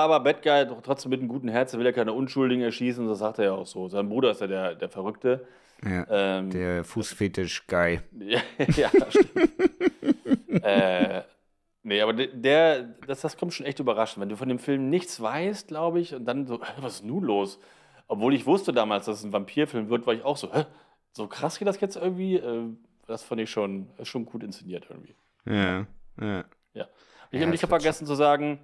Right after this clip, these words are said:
Speaker 1: bleibt alle cool. Du,
Speaker 2: <laughs>
Speaker 1: bleib cool.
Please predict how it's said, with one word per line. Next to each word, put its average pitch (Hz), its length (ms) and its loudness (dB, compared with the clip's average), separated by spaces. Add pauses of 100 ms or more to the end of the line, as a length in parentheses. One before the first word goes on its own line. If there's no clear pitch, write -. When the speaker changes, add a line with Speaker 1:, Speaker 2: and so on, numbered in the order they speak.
(440)
Speaker 1:
bleibt 104 300 0
alle 120 240 2 (120)
cool. 82 360 -6 (240)
Du, - 180 2 (280)
Speaker 2:
<laughs> - 360 -2
Speaker 1:
bleib 104 320 4 (260)
cool. 127 340 -2